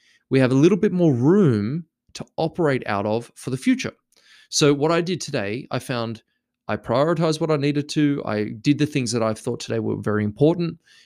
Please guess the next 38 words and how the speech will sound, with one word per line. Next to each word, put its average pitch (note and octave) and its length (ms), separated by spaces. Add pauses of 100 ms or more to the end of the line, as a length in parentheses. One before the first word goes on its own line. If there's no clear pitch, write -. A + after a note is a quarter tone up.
but B2+ 100
they D3 100
also G#3 360
weren't D#3 200
necessarily D3+ 480
all D#3 160
the D3+ 80
things C3 220
that B2 80
would A2+ 100
get B2 160
me A#2+ 260 (100)
to B2 440
the A#2+ 260
million A#2+ 420
dollar A2 380
outcome A2+ 440
I G2 80
want. - 260 (580)
But - 140
that's D#3+ 240
okay E3 380
because A#2 220
it's C3 120
clearing C#3+ 380
space. - 560 (240)
So - 160
the A#2+ 100
next C3 680
opportunity A#2 580
I G#2 80
create C3+ 280
for D#3 100
myself, A2 520 (280)
I A2+ 100
have A#2+ 200
the A#2 120
room, C3 800